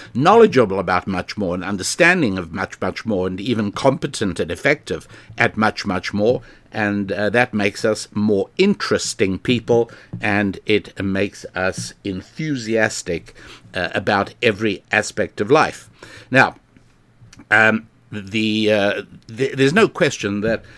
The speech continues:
some of the things I'm gonna be talking about in the next few minutes would be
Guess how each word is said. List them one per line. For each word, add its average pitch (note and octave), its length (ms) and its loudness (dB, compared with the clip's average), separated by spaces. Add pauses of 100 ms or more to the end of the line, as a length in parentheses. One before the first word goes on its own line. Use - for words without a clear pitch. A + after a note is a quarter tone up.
(200)
some F#3 340 4
of D#3+ 80 0
the C3+ 80 -2
things B2 260 4
I'm A2+ 100 2
gonna A2 140 2
be G#2+ 120 0
talking A#2 440 0
about G2+ 340 2
in G2+ 80 0
the G2 60 0
next G#2 260 -2
few A#2 160 0
minutes A2 380 0
would G#2+ 200 -2
be A2+ 300 0